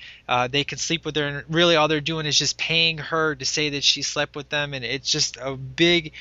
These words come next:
crazy windfall, and, and the teacher is actually the Sandman from Ch-,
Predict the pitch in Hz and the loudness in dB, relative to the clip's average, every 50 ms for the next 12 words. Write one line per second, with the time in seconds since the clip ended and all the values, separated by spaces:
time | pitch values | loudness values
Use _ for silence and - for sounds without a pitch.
0 | - - - - - - - _ _ - - - - - 175 175 170 180 180 175 | -16 -16 -16 -18 -20 -20 -20 _ _ -8 -8 -6 -2 0 2 4 6 6 4 4
1 | 165 147 143 170 175 170 160 147 143 151 160 160 160 - - - 165 156 156 156 | 2 0 -2 -2 -2 -2 -2 -2 0 0 0 0 -2 -4 0 4 6 6 8 8
2 | 156 156 147 139 131 131 - - 143 143 143 135 - - - 202 202 175 - - | 6 6 4 4 0 -2 -2 -4 -4 -4 -4 0 2 2 2 2 2 2 2 2
3 | 180 165 156 147 156 151 156 - - - - 139 131 - - - 170 165 156 156 | 2 0 0 2 2 2 2 4 2 0 -2 -2 -6 -6 -6 -4 -2 -2 -2 -2
4 | 156 160 156 156 156 147 - - - 147 139 131 127 123 123 - - - | -2 -2 -2 -2 -2 -4 -6 -10 -8 -6 -6 -6 -8 -8 -4 -2 -2 -2